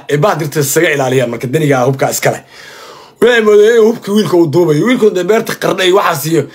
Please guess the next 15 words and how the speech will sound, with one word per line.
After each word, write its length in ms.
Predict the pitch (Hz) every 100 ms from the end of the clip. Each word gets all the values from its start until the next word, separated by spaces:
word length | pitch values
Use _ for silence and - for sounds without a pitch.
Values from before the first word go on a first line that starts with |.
| - - _
een, 400 | - 156 156 147
shirkad 320 | 139 185 226
buu 140 | 185 185
leeyahay 400 | 190 170 151 151
la 140 | 147
dhaho, 280 | 147 147 156 156
Aana 240 | 175 196
Dalxiis 420 | 147 143 165 151
la 80 | 127
dhaho 240 | 123 135 151
buu 100 | 135
leeyahay. 400 | 160 160 139 156 180 - - - - -
Iyo 180 | 160 160
baabuur 520 | 165 160 208 208 165
marka 400 | 196 208 190